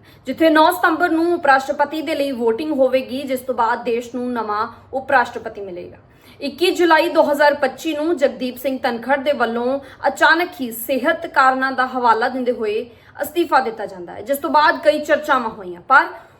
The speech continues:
ਹੁਣ ਮੁੜ ਤੋਂ ਜਗਦੀਪ ਧਨਖੜ ਜੋ ਨੇ, ਉਹ ਚਰਚਾਵਾਂ ਦੇ ਵਿੱਚ ਆ ਗਏ ਨੇ। ਵਜ੍ਹਾ ਹੈ ਉਹਨਾਂ ਦੇ ਵੱਲੋਂ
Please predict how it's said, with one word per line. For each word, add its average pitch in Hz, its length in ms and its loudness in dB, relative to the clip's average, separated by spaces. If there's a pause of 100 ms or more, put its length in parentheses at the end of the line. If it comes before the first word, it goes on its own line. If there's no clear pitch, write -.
ਹੁਣ 320 160 0
ਮੁੜ 381 200 4
ਤੋਂ 359 360 -2 (200)
ਜਗਦੀਪ 294 500 0
ਧਨਖੜ 294 400 0
ਜੋ 269 180 -2
ਨੇ, 247 200 -2
ਉਹ 285 160 -2
ਚਰਚਾਵਾਂ 277 580 0
ਦੇ 220 60 -8
ਵਿੱਚ 202 240 -10
ਆ 190 100 -6
ਗਏ 185 120 -12
ਨੇ। 185 220 -14
ਵਜ੍ਹਾ 320 320 4
ਹੈ 320 220 0
ਉਹਨਾਂ 302 260 -2
ਦੇ 302 120 -4 (100)
ਵੱਲੋਂ 247 260 2